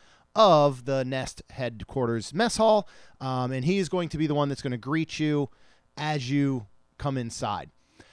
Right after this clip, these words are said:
Um, as you originally walked in, into that main area that you were talking about, there's all these pillars that line all around. And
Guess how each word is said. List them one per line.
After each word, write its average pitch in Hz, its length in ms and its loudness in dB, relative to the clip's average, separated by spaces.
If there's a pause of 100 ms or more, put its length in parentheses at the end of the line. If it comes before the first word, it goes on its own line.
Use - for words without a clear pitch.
(160)
Um, 147 220 -4
as 156 140 0
you 175 180 2
originally 214 320 2
walked 196 300 4
in, 180 320 0
into 147 320 -6
that 143 160 -2
main 147 240 -2
area 147 260 2
that 131 160 -4
you 135 60 -2
were 131 60 -2
talking 139 380 0
about, 123 320 2
there's 123 180 -2
all 160 140 2
these 202 200 -2
pillars 135 720 0 (340)
that 127 180 -6
line 143 380 -6
all 131 240 -6
around. 123 500 -4
And 117 200 -8